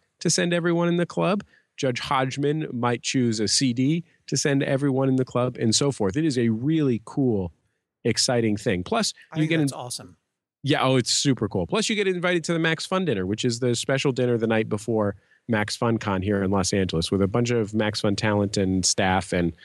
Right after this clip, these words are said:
Speaker 1: um, other cool people that are gonna be at Max Fun Con.
Speaker 2: I'll be
Speaker 1: It-
Speaker 2: there.
Speaker 1: And if you join at the Jordan's Platinum Angels level, which, needless to say, Jordan named, uh, you get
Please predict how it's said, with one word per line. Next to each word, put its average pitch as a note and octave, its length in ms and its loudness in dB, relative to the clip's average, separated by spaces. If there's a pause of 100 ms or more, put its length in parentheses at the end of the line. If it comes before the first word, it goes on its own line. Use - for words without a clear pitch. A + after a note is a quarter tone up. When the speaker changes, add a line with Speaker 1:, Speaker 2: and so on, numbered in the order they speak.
(300)
Speaker 1:
um, D#2+ 480 0
other G2+ 300 2
cool G2 440 0
people G2 380 -2
that F2+ 140 0
are F2+ 160 2
gonna F#2 160 0
be F2 100 2
at F2 60 0
Max F2 240 0
Fun G#2+ 160 0
Con. C#2+ 240 -4 (100)
Speaker 2:
I'll C#3 160 -8
be D#3+ 140 -2
Speaker 1:
It- - 60 4
Speaker 2:
there. B2 160 -14 (540)
Speaker 1:
And D#3+ 140 -2
if F#3 160 -2
you G3 80 2
join G3+ 260 -2
at F#3+ 120 -2
the E3 80 -2
Jordan's D#3+ 500 0
Platinum C#3+ 640 -2
Angels C3+ 560 0
level, F2 460 -4
which, A#2+ 260 0
needless B2 320 2
to - 80 -6
say, A2 200 0
Jordan G#2+ 440 0
named, E2 360 -4 (440)
uh, A#2+ 340 2 (160)
you E3 160 0
get E3 260 -2